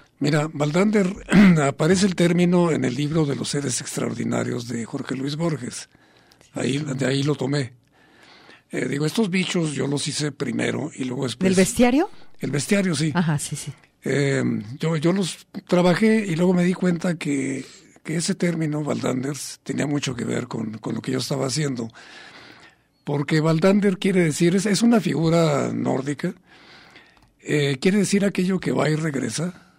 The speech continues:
Speaker 1: que constantemente se está transformando y que no puedes ver, verlo más que con, eh, percibirlo más que con la, el rabillo del ojo, porque si tratas de verlo,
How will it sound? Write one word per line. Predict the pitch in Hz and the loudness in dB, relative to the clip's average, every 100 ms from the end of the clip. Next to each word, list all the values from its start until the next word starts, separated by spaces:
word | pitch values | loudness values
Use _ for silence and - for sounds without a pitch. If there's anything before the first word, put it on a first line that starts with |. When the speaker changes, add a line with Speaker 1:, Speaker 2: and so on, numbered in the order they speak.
| _ - | _ -10
Speaker 1:
que | 143 | -8
constantemente | 135 131 170 160 170 175 131 120 | -6 0 0 2 0 0 0 -2
se | 123 | -6
está | 117 143 | -4 -4
transformando | 143 135 120 113 110 117 113 123 156 _ _ _ _ - - - - _ _ 147 | -2 -4 -2 -4 -2 -2 -2 -4 -8 _ _ _ _ -20 -20 -20 -20 _ _ -8
y | 147 | -6
que | - 156 147 156 - | -2 0 2 -2 -2
no | 160 190 | 0 0
puedes | - 202 190 170 | 2 2 2 2
ver, | 147 156 151 143 147 139 - 214 | 0 2 2 -2 -6 -8 -10 -6
verlo | 165 175 175 180 | 4 6 6 6
más | 143 127 | 4 2
que | 135 | 0
con, | - 120 120 127 | -2 0 0 2
eh, | 120 117 | 0 0
percibirlo | 135 127 165 185 160 165 143 | 0 2 4 4 4 2 2
más | 123 - | -2 -2
que | 143 | -4
con | 127 120 | -4 -2
la, | 117 117 123 | -2 -2 -2
el | 120 | -2
rabillo | 123 127 156 | 0 4 4
del | 143 123 | 4 2
ojo, | 110 123 | -2 -4
porque | - 135 233 | -6 -4 -4
si | 131 | -2
tratas | 165 180 175 | 0 2 2
de | 156 | 2
verlo, | 151 156 156 131 113 | 0 0 0 0 -4